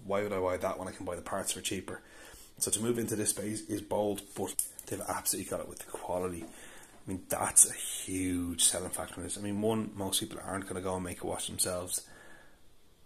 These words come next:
but when you're going into a, a classic look case like this, you really wanna make it stand out,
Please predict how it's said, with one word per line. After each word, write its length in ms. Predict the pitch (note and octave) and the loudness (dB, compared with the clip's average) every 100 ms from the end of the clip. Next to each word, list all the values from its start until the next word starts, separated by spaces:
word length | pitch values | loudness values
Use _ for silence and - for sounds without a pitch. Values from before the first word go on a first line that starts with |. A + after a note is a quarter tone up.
| - - | -18 -2
but 160 | G#2 | -2
when 140 | G2+ G#2 | 0 0
you're 100 | G2 | 2
going 280 | G#2+ A2 G2+ | 4 4 4
into 240 | F#2+ G2 | 4 2
a, 160 | F2+ D#2 | 0 -2
a 40 | |
classic 540 | - - F#2 - F2+ - - - - - - - - - - - - - - | -4 -4 0 0 0 -4 -16 -18 -20 -18 -20 -20 -20 -20 -20 -20 -20 -14 -6
look 340 | F#2 - - - - | -4 -4 -8 -10 -8
case 460 | - - F#2 - - | -8 -4 0 2 2
like 240 | F2 - | 2 -4
this, 380 | - F#2 - - - - - - - - - - - - - | -2 2 4 2 -4 -18 -20 -20 -20 -20 -20 -20 -20 -12 -4
you 120 | G#2 | 0
really 220 | G#2+ B2 | 2 2
wanna 160 | G#2 F#2+ | 2 2
make 160 | E2+ | 0
it 100 | - | 4
stand 320 | - F#2 F2 | 4 4 -4
out, 260 | F2 E2+ - | -4 -4 -6